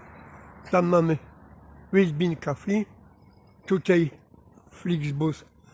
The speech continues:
się tankuje, prawda? Tu widzimy, że jest również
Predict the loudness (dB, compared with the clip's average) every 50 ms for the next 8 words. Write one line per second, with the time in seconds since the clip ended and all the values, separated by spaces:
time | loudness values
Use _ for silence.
0 | _ _ -12 -8 -8 -6 -4 -2 -2 -2 -4 -4 -4 -2 -2 -2 -2 -2 -4 -4
1 | -2 -2 -2 -2 -2 -2 -2 -2 -2 -4 _ _ _ _ _ _ _ -20 -20 _
2 | _ _ _ -2 -2 0 0 0 0 0 0 0 0 0 0 0 0 0 0 0
3 | -2 -2 -2 -2 -2 -2 -4 -4 -6